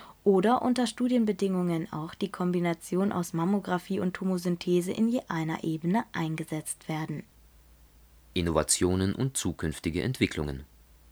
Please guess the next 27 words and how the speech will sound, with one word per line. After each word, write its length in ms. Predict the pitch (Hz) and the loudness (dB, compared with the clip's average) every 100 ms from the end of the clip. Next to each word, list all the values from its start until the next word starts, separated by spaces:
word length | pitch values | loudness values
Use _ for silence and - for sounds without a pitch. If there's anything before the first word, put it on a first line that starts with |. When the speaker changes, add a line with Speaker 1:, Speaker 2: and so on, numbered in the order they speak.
| - _ - - _ - | -20 _ -20 -20 _ 4
Speaker 1:
Die 200 | 247 247 | 4 4
Tomosynthese 880 | 269 294 302 277 277 - 196 202 | 4 4 4 2 0 2 2 4
ist 220 | 294 277 - | 0 0 0
immer 260 | 254 262 | 4 6
noch 220 | 247 240 | 6 2
eine 360 | - 208 208 196 | 2 2 4 4
relativ 580 | 180 196 202 208 202 - | 4 2 2 0 -2 0
neue 320 | 170 170 175 | 0 2 0
Technologie 840 | - 180 - 175 170 160 180 240 - | 0 -4 -2 0 2 0 0 0 0
und 220 | 240 254 | 0 0
die 80 | 262 | -2
technische 520 | 214 202 - 208 208 | 0 0 2 0 2
Entwicklung 540 | 202 175 165 175 175 | 0 0 -2 0 -2
ist 220 | - - | -2 -2
sicher 260 | 170 165 170 | -2 0 0
noch 220 | 165 - | -2 -4
lange 240 | 151 151 151 | -6 -4 -2
nicht 280 | 208 - | -4 -4
abgeschlossen. 840 | 160 160 - 170 - 156 - 156 - _ - - - - | -10 -10 -8 -6 -2 -2 -2 -6 -8 _ -18 -16 -18 0
Potenzial 580 | 269 277 277 - 214 240 | 2 4 2 4 4 4
besteht 340 | 254 240 233 | 4 0 0
insbesondere 800 | 190 208 - 208 196 190 196 196 | 0 -2 0 2 4 4 2 0
in 100 | 196 | 0
der 100 | 208 | 2
Bildrekonstruktion 1200 | 180 180 - 185 180 165 - 160 - 160 156 196 | 2 0 0 -4 -2 -2 -6 -12 -6 -2 0 0
und 240 | 240 233 | 0 0
Nachverarbeitung, 960 | 170 196 - - - 160 165 165 175 | 0 -2 -2 0 2 4 2 2 0